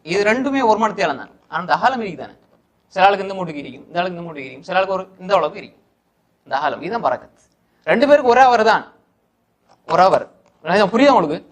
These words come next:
இந்த நீளம் பாருங்க, நீளம் உண்டு ஒரு ஹவர், ஆனா இதனுடைய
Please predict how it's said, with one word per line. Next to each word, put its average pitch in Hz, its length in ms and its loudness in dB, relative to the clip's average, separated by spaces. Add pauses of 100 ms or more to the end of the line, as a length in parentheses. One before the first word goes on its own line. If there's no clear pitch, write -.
(380)
இந்த 156 100 -2 (140)
நீளம் 240 360 4
பாருங்க, 202 300 0 (1600)
நீளம் 226 260 4
உண்டு 147 200 -2
ஒரு 151 140 4
ஹவர், 127 200 0 (360)
ஆனா 180 140 2
இதனுடைய 190 300 0